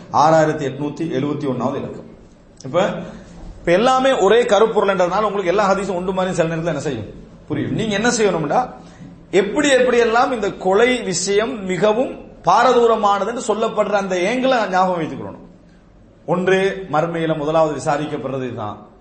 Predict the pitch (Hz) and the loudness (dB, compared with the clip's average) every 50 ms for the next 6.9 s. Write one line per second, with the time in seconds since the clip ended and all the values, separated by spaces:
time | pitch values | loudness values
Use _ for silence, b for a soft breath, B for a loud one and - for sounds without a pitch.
0 | b b b b b b b b 147 185 214 214 208 196 190 170 185 180 180 185 | b b b b b b b b -6 -2 0 2 4 4 4 4 4 2 2 0
1 | 185 165 151 151 170 175 175 175 175 180 180 170 160 147 143 147 160 170 170 170 | 0 -2 0 0 2 2 0 0 0 0 0 0 0 0 -2 -4 -4 -4 -6 -6
2 | 156 147 156 - 147 151 160 156 - 165 151 147 147 143 143 139 131 135 147 131 | -6 -6 -6 -2 0 0 0 0 0 0 0 2 2 2 0 -2 -2 -4 -6 -2
3 | - 127 139 143 - - 135 131 - - - 131 127 131 131 120 120 117 107 - | 0 0 0 0 -2 -6 -10 -10 -8 -8 -6 -6 -6 -6 -6 -6 -6 -8 -10 -14
4 | - - - 139 139 135 117 131 117 123 117 101 90 - - - - 135 147 156 | -16 -12 -8 -6 -6 -4 -4 -4 -4 -4 -4 -6 -8 -10 -14 -12 -6 -2 -2 0
5 | 156 151 180 185 185 175 170 170 175 185 185 175 - - - - - - - - | 2 2 0 0 2 2 2 2 2 2 0 -2 -6 -10 -14 -14 -16 -18 -18 -20
6 | - - - 151 160 185 202 208 196 185 175 156 143 - 170 156 143 | -10 -2 2 2 4 4 4 4 2 2 0 0 -2 -2 0 0 0